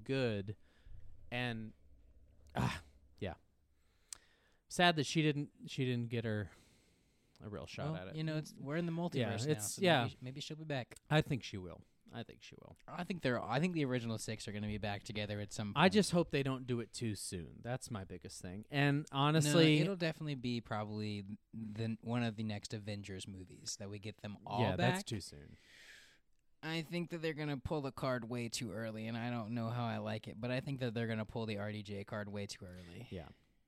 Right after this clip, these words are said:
Speaker 1: Yeah. Which is also why we're only going up to Far From Home, because, I mean, I, I am not <laughs> impressed with, with the things that have come out after that.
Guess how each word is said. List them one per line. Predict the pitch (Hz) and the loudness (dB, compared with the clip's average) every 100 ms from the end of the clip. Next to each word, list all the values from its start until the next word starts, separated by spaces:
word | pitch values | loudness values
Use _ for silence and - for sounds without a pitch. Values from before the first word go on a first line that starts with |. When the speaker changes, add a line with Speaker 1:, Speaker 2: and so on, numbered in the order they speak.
| _ - | _ -10
Speaker 1:
Yeah. | 82 - - _ - - | -10 -10 -14 _ -20 2
Which | 196 190 | 6 8
is | 202 | 8
also | 196 190 175 | 10 10 8
why | 139 143 | 10 8
we're | 143 | 6
only | 135 131 | 4 4
going | 123 117 117 117 | 4 4 4 0
up | - | -2
to | 110 110 - - | -4 -4 -6 -2
Far | 123 107 | 2 2
From | - 95 | 0 -4
Home, | 110 107 | -2 -2
because, | 107 104 113 101 - _ _ _ - | -2 -2 -2 -4 -8 _ _ _ -8
I | 113 | -4
mean, | 110 98 92 - _ _ 117 | -2 -4 -6 -12 _ _ 4
I, | 139 123 117 - _ _ _ _ _ _ _ | 6 6 4 -2 _ _ _ _ _ _ _
I | 107 117 | -4 -2
am | 110 101 | -2 -2
not | 98 95 - | -4 -4 -8
<laughs> | |
impressed | 127 98 85 - - - - - - | -10 -8 -6 -6 -2 2 2 -2 2
with, | 180 156 147 - | 8 8 6 -2
with | 147 143 123 | 2 2 2
the | 135 | 0
things | 131 139 131 | 2 0 0
that | 120 | -2
have | 113 | -2
come | 117 104 | -4 -4
out | 101 | -6
after | 95 - 82 | -8 -10 -14
that. | 90 | -14